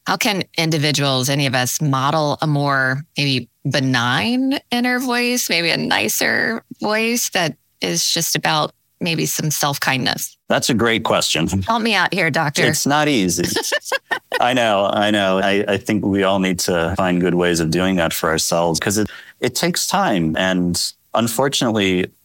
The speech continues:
Speaker 2: we can end up in environments sometimes that just reinforce the negative views we have, whether
Speaker 1: Mm-hmm.
Speaker 2: it's in the workplace, academic settings, in relationships.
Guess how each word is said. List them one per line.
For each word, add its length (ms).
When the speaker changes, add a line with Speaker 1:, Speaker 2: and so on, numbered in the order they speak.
Speaker 2:
we 180
can 180
end 160
up 180
in 100
environments 640
sometimes 360
that 80
just 320
reinforce 920
the 100
negative 380
views 320
we 120
have, 280
whether 220
Speaker 1:
Mm-hmm. 60
Speaker 2:
it's 140
in 60
the 60
workplace, 600
academic 600
settings, 640
in 100
relationships. 960